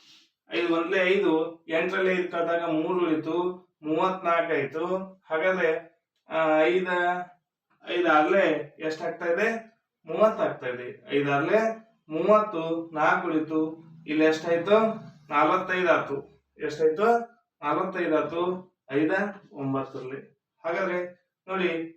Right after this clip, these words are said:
ಇಲ್ಲಿ ಇಲ್ಲಿ ಏನಾದ್ರು ಭಾಗ ಹೋಗ್ತಾ ಇದೆ ಅಂತ ವಿಚಾರ ಮಾಡೋಣ. ಆ, ಭಾಗ ಹೋಗ್ತಾ ಇದೆ ಅಂತ ವಿಚಾರ ಮಾಡಿದಾಗ ಒಂದೂರ ಅರವತ್ತೊಂಬತ್ತು ಅಂದ್ರೆ ಹದಿಮೂರು ಹದಿಮೂರಲೆ ಒಂದೂರ ಅರವತ್ತೊಂಬತ್ತು ಅಂತ ಗೊತ್ತಿದೆ. ಹಾಗಾದ್ರೆ ಇದು ಹದಿಮೂರಲೆ ಭಾಗ ಹೋಗ್ತಾ ಇದೆಯಾ ನೋಡ್ಬೇಕು.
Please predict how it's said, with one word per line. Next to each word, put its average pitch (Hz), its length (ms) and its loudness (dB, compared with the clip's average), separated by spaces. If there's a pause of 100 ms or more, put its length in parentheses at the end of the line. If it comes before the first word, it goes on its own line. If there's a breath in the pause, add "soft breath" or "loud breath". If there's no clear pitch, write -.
(140)
ಇಲ್ಲಿ 185 260 2
ಇಲ್ಲಿ 180 220 0
ಏನಾದ್ರು 165 540 -2
ಭಾಗ 156 260 4
ಹೋಗ್ತಾ 160 320 0
ಇದೆ 156 220 6
ಅಂತ 147 140 -2
ವಿಚಾರ 147 260 -4
ಮಾಡೋಣ. 151 340 -2 (1120)
ಆ, 151 320 -2
ಭಾಗ 156 240 4
ಹೋಗ್ತಾ 151 280 -6
ಇದೆ 156 180 2
ಅಂತ 147 180 0
ವಿಚಾರ 147 220 0
ಮಾಡಿದಾಗ 160 400 0 (520)
ಒಂದೂರ 214 360 4
ಅರವತ್ತೊಂಬತ್ತು 185 640 2
ಅಂದ್ರೆ 156 640 -2
ಹದಿಮೂರು 196 320 0
ಹದಿಮೂರಲೆ 180 880 0
ಒಂದೂರ 180 320 -2
ಅರವತ್ತೊಂಬತ್ತು 165 560 0
ಅಂತ 160 120 -6
ಗೊತ್ತಿದೆ. 151 460 -2 (400 soft breath)
ಹಾಗಾದ್ರೆ 190 320 2
ಇದು 226 220 6
ಹದಿಮೂರಲೆ 185 580 -4
ಭಾಗ 170 200 4
ಹೋಗ್ತಾ 170 480 -4
ಇದೆಯಾ 147 360 -2
ನೋಡ್ಬೇಕು. 160 760 -4